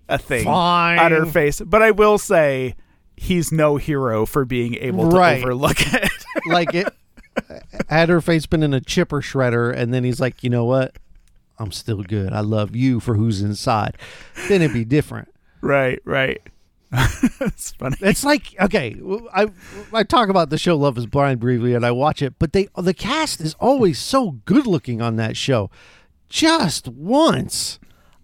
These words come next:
Speaker 2: I want someone who's got a heart of gold, and it just looks like shit. And then, <laughs> like, they reveal, and we'll show you that love isn't blind. Like, it just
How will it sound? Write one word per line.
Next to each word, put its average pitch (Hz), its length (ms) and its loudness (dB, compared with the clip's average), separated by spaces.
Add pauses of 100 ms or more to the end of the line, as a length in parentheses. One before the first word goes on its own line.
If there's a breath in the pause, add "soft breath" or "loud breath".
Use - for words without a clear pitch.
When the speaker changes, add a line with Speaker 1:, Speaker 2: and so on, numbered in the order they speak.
(160)
Speaker 2:
I 247 200 2
want 175 360 0
someone 202 640 2
who's 156 400 2
got 131 200 -2
a 101 100 -4
heart 160 360 2
of 151 120 2
gold, 127 500 0 (580 soft breath)
and 151 200 0
it 120 100 -8
just 107 240 -2
looks 147 360 0
like 104 240 -6
shit. - 520 -2
And 147 200 0
then, 156 180 2
<laughs> - 60 -4
like, - 120 4 (180)
they 302 140 0
reveal, 226 640 0 (360 loud breath)
and 170 180 0
we'll 226 160 2
show 190 380 2
you 160 200 2
that 120 200 0
love 123 220 0
isn't 113 340 -4
blind. 120 400 -2
Like, 143 200 2
it 151 100 2
just 165 240 -2